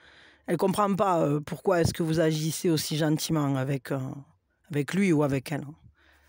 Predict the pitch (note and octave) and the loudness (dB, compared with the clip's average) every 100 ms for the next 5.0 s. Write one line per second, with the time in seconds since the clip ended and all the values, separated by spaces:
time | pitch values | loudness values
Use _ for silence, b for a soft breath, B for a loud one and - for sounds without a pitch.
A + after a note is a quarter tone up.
0 | b b b b - D#3+ D#3 - D4+ G#4 | b b b b -6 -2 0 0 0 4
1 | F4+ A3+ A3+ G#3+ F#3+ - A#3 C#4+ A#3+ A#3+ | 4 4 2 4 2 4 2 2 0 0
2 | A#3 - F#3+ F3+ E3+ E3 D#3 D#3 - - | -2 0 0 2 4 2 2 0 -4 -8
3 | _ F3 - F#3+ F3+ E3+ B3 G#3 - G3 | _ -2 -2 -2 -2 2 2 2 0 0
4 | F#3 D3+ - - F#3+ D#3+ - E3+ E3+ | 2 0 -2 -2 0 0 0 -2 -4